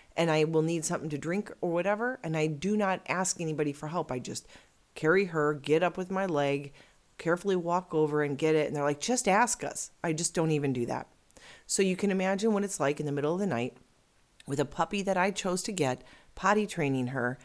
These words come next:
while my husband is trying to get sleep because he has to work the next morning. <clears throat> I'm usually getting up, but I have to say he has been fantastic about helping, which has been a godsend.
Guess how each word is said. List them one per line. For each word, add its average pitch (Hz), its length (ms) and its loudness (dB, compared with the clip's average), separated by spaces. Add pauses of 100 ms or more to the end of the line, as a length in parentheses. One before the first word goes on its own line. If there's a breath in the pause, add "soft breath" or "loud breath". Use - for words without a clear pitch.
(140 loud breath)
while 151 140 0
my 147 80 2
husband 185 340 -2
is 202 80 0
trying 175 220 -2
to 165 60 -4
get 147 160 0
sleep 151 240 2
because - 240 -6
he 147 80 0
has 131 100 -2
to 185 100 -4
work 285 220 -4
the - 100 -2
next 113 240 -6
morning. 127 380 -4 (480 loud breath)
<clears throat> 208 540 6 (560 loud breath)
I'm 175 180 4
usually 214 360 0
getting 226 280 4
up, 143 180 0
but 147 120 0
I - 20 0
have 143 160 0
to 151 80 -8
say 143 160 0
he 147 160 -2
has 139 140 2
been 139 240 -2
fantastic 139 800 -4
about 131 260 -2
helping, 190 540 -2 (380 loud breath)
which 165 220 -2
has 160 280 -2
been 143 180 -2
a 135 60 -2
godsend. 131 720 -4